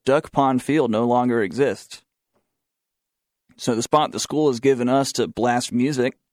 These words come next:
uh, is now a construction site. And they haven't really told me, uh, where we're being moved. Or if there's things like electricity.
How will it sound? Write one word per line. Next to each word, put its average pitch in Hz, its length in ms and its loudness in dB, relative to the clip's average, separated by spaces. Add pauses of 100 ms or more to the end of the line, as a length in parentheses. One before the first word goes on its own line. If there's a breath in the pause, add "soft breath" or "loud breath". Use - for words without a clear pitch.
(500)
uh, 113 460 0 (360)
is - 80 -18
now 139 160 0
a - 60 -2
construction 117 580 -4
site. 117 300 -4 (1200)
And 107 120 -2
they 147 120 4
haven't 156 320 0
really 135 240 -2
told 113 520 2
me, 107 420 -2 (460 loud breath)
uh, 110 500 -2
where 123 1160 0
we're 123 240 0
being 123 580 0
moved. 110 460 -4 (2000)
Or 95 120 -2
if 147 100 -6
there's 107 240 -4
things 113 320 -2
like 113 180 -2
electricity. 110 680 -2